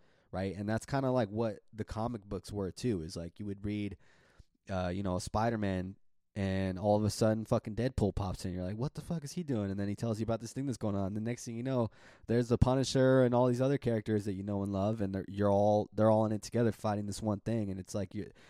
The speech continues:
it's basically, you know, it gives you the feeling that this world is alive and real, and, you know, these things are, they have consequences, um, in these worlds, and it'll affect other characters and stuff, and, and what we see from them. And D C is just, they've tried to do that with, like, the newer,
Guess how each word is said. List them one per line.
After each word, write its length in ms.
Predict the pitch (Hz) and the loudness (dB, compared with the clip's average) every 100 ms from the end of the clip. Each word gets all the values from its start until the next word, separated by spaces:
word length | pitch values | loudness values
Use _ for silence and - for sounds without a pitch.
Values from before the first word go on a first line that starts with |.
| - | -8
it's 140 | 110 | 0
basically, 420 | - 143 135 139 123 | 4 4 6 6 6
you 220 | 104 117 | 4 0
know, 80 | 107 | 2
it 80 | |
gives 160 | 143 139 | 2 0
you 80 | 131 | 0
the 140 | 113 | -2
feeling 340 | - 147 147 107 | -2 0 0 0
that 140 | 98 | -2
this 180 | 107 - | -6 2
world 240 | 120 113 | 4 4
is 80 | 101 | 2
alive 480 | 95 95 107 104 104 | -2 -2 0 0 -2
and 120 | 98 | -2
real, 360 | 101 120 101 95 | 0 0 0 -4
and, 200 | 92 95 _ _ _ _ - 127 | -8 -12 _ _ _ _ -10 -2
you 100 | 110 | 2
know, 160 | 98 | 4
these 160 | 98 - | 2 0
things 300 | 113 107 113 | -2 -2 0
are, 260 | 98 95 78 | 0 0 0
they 120 | 98 | 0
have 140 | 104 | 0
consequences, 840 | - 110 - - 98 92 90 85 - - _ _ _ - | 0 -2 -4 -6 -6 -6 -8 -10 -14 -20 _ _ _ -10
um, 260 | 87 87 87 | -6 -6 -4
in 160 | 127 | -4
these 220 | 120 101 | -4 -4
worlds, 420 | 101 92 90 92 90 | -2 0 -2 -4 -8
and 160 | 95 | -8
it'll 240 | 92 95 92 | -6 -6 -6
affect 460 | - 110 107 - | -6 -6 -6 -8
other 220 | 104 95 | -6 -6
characters 600 | - 107 107 - 80 87 | -4 -2 -2 -2 -8 -8
and 100 | 78 | -14
stuff, 360 | - 87 78 - | -12 -10 -10 -12
and, 180 | 78 73 87 | -16 -16 -14
and 140 | 90 | -10
what 140 | 95 82 | -6 -6
we 80 | |
see 200 | 90 135 | -4 -2
from 180 | 131 104 | -2 -2
them. 220 | 87 82 - - - | -4 -6 -10 -20 -20
And 220 | - 98 92 | -10 -8 -4
D 160 | 135 | -4
C 260 | 117 190 180 | -4 -2 -2
is 140 | 120 | -2
just, 240 | 104 - - | -4 -10 -12
they've 340 | 113 110 117 - | -10 -6 -6 -6
tried 380 | - 135 147 165 | -6 -4 -2 -4
to 80 | |
do 160 | 151 165 | -4 0
that 240 | 160 156 | 2 0
with, 120 | 139 127 | 0 0
like, 260 | 113 104 | -2 -2
the 60 | 110 | -4
newer, 600 | 120 135 131 123 120 | 0 2 4 4 2